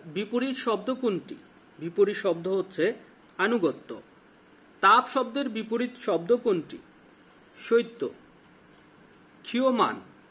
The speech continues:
শব্দটির বিপরীতার্থক শব্দ কোনটি? ক্ষীয়মান শব্দের বিপরীত শব্দ হচ্ছে বর্ধমান। ব্যক্ত শব্দের বিপরীত শব্দ কোনটি? ব্যক্ত মানে হচ্ছে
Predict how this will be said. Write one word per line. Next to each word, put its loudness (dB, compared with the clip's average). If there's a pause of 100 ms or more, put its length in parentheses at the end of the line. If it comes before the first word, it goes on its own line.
(280)
শব্দটির -2
বিপরীতার্থক -2 (120)
শব্দ -2 (160)
কোনটি? -2 (560)
ক্ষীয়মান 2 (380)
শব্দের 0 (140)
বিপরীত -2
শব্দ -4 (100)
হচ্ছে 0 (680)
বর্ধমান। 0 (1040)
ব্যক্ত 2 (160)
শব্দের -2
বিপরীত -4
শব্দ 0 (200)
কোনটি? -4 (920)
ব্যক্ত 0 (460)
মানে 2
হচ্ছে -2